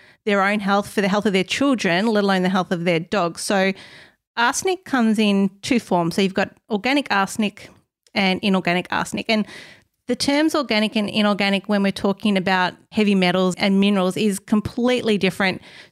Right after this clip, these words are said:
to the farming practices of, you know,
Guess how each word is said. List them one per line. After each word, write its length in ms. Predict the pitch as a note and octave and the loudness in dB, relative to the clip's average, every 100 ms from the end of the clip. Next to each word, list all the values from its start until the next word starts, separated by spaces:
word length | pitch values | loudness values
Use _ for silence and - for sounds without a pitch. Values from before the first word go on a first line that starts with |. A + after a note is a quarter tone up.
| - | -12
to 640 | - G3+ F#3+ F#3 F3+ F#3+ F#3+ _ _ _ _ | -2 0 2 2 2 0 -4 _ _ _ _
the 140 | G3+ G3 | -6 -4
farming 380 | - G3+ G3+ G3 | 0 0 2 0
practices 600 | F3+ - G3 G3 F#3 F3+ | -2 -4 -4 0 0 2
of, 300 | F3+ E3+ F#3+ | 0 0 0
you 100 | F3+ | 2
know, 200 | E3+ | 2